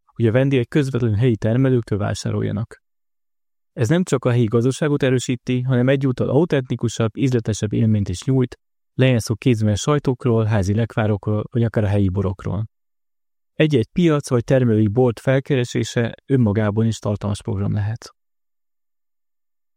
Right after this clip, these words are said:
A nyaralás során érdemes előnyben részesíteni a természetközi programokat.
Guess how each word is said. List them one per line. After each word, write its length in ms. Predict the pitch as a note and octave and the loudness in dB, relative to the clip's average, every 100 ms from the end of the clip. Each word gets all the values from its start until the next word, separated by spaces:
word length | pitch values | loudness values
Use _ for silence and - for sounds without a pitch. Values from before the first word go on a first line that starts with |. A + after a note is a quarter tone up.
| _ _ _ | _ _ _
A 180 | _ C#3 | _ 0
nyaralás 380 | C3 D3 D3 C#3+ | 2 4 2 0
során 380 | - C#3+ C#3 - | 0 2 2 2
érdemes 340 | D3+ C3 A2+ | 2 2 2
előnyben 280 | C3+ A2+ G#2+ | 2 2 2
részesíteni 720 | A#2 A#2+ B2 B2+ B2+ B2 B2 | 0 -2 -2 0 2 2 0
a 140 | - | -2
természetközi 640 | A#2+ C3+ G#2+ G#2+ - G#2+ A2+ | 0 0 0 -2 -2 -2 -2
programokat. 640 | A2 G2+ G#2 G#2 G#2+ - | -2 -2 -2 -2 -6 -10